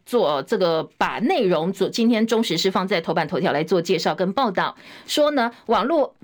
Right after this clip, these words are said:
贩卖台湾三G监听资料十万块美金，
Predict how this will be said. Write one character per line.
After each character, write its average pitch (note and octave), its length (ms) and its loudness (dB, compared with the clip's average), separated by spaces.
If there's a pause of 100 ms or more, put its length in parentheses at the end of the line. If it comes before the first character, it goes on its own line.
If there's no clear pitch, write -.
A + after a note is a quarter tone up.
贩 G4 260 0
卖 D4+ 240 -2
台 F#3 240 -2
湾 A#3 220 2
三 A#3+ 340 0
G A#3 240 -2
监 A#3 300 0
听 A#3 280 0
资 A3+ 280 0
料 A#3+ 280 2
十 - 260 0
万 F4+ 200 0
块 D4 220 0
美 E3+ 180 0
金， A#3+ 300 -2